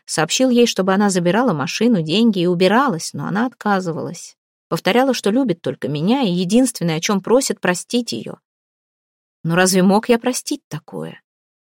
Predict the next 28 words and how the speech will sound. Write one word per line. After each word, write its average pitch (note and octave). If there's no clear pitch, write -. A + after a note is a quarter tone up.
Я E3+
сказал, B3+
что -
это A#3+
уже A3+
точка, -
и D#3+
надеяться G3
ей G#3
не G#3
стоит. G#3
Все -
чувства F#3+
убиты. F3+
Но C#3
она F3+
ещё C4
может C#4+
в -
память B3+
о F#3
наших G3+
отношениях A#3
сделать A#3
для A3+
меня A#3+
что-то A3
хорошее, B3